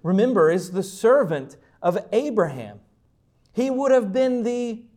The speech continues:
heir of the promise. One commentator says that had Abraham and, and Sarah not had a child, that they would have adopted Eleazar, their servant, and he would have become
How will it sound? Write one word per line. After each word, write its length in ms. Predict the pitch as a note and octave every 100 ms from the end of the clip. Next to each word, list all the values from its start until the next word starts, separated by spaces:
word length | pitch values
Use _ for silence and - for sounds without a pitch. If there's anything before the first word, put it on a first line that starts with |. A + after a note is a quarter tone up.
| _ _ _
heir 380 | G#3+ B3 A3+ F#3+
of 180 | F3+ F3
the 80 | F3
promise. 480 | F#3 G3+ G#3 C3+ - - -
One 240 | F#3+ A#3+
commentator 540 | A3+ G#3+ G3+ G3+ G3 F#3+
says 380 | G#3 G#3 G#3 - - -
that 180 | G3 F#3+
had 360 | A3 G#3 G3 - - -
Abraham 800 | A#3 C#4 A#3+ A3 A3+ A#3 A3+ A3 - -
and, 320 | G3 G3 F#3+ -
and 220 | F#3 F3+
Sarah 480 | - A#3 A3+ E3+ D#3+
not 400 | E3+ G3 A3 F#3+
had 240 | G3+ G3+
a 60 | F3
child, 380 | F3+ G3+ F3+ D3
that 120 | F3+
they 120 | A#3
would 180 | B3+ C4
have 160 | A#3+ G#3+
adopted 760 | G#3+ E3+ F#3+ G#3+ A#3+ - A#2+ -
Eleazar, 720 | C3 C3+ B2+ A#2+ A#2 A#2 G2+ _ _
their 460 | - E3+ E3 D#3+ -
servant, 640 | - - F#3 D3+ A2+ - _ _ _ _ _ _ _ _ _ -
and 100 | B2
he 120 | E3+
would 160 | D#3+
have 120 | D3 C3+
become 680 | C#3+ E3 D#3 C#3+ C#3+ C3+